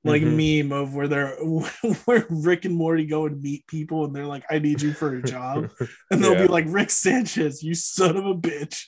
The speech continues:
Speaker 1: I'm in."
Speaker 2: And, you know, even something as god-awful as, like, Justice League, uh, like, twenty seventeen Justice League, uh, kind of goes through those moments as well, where they're recruiting heroes, like, for the cause,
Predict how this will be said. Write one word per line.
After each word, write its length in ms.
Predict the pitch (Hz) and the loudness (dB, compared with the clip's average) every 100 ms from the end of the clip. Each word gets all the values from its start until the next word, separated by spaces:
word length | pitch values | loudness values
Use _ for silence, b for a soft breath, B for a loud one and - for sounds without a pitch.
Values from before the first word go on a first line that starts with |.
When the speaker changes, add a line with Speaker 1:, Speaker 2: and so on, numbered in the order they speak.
| - | -4
Speaker 1:
I'm 300 | 160 190 196 | -4 -4 -8
in." 380 | 165 170 180 - _ _ B B B | -8 -8 -10 -10 _ _ B B B
Speaker 2:
And, 220 | 190 185 180 | 4 4 4
you 140 | 190 | 6
know, 140 | 220 202 | 8 8
even 280 | 185 185 180 | 6 4 4
something 420 | 180 180 170 160 | 4 4 4 4
as 200 | 131 113 | 2 0
god-awful 960 | - 135 127 131 120 117 120 113 107 101 | -2 2 4 4 2 0 -2 -2 -2 -2
as, 240 | 110 104 | -4 -6
like, 280 | 104 101 95 | -6 -6 -8
Justice 640 | - 127 127 - 120 - 101 | -2 0 0 -2 -6 -6 -4
League, 460 | 101 92 110 120 _ b b b - | -4 -4 -6 -10 _ b b b -4
uh, 420 | 107 107 104 104 104 | 2 4 4 2 2
like, 280 | 110 107 - | 0 0 -2
twenty 260 | 131 131 | -2 0
seventeen 760 | 120 131 127 123 113 139 147 127 | 0 2 2 2 -4 -6 -4 0
Justice 460 | 113 104 - 107 - | 2 2 -2 -10 -6
League, 440 | 107 104 101 110 | -4 -4 -6 -6
uh, 240 | - 113 107 104 | 0 2 2 -2
kind 240 | - 117 117 | -2 0 2
of 120 | 107 | 2
goes 340 | 113 113 117 - | 2 2 0 -8
through 160 | 110 | -6
those 260 | 104 107 101 | -2 -2 -2
moments 400 | 110 107 107 101 | -2 -2 -4 -6
as 100 | 98 | -8
well, 320 | 98 113 107 | 2 2 2
where 140 | 101 101 | 0 -2
they're 100 | 101 | -2
recruiting 540 | 101 - 120 113 101 | -4 -4 -2 -2 -6
heroes, 640 | 98 110 104 98 98 95 - | -4 0 0 0 -4 -6 -6
like, 200 | 95 - | -6 -4
for 160 | 113 | -4
the 100 | 101 | -2
cause, 600 | 98 104 95 90 95 104 | -4 -4 -4 -4 -8 -10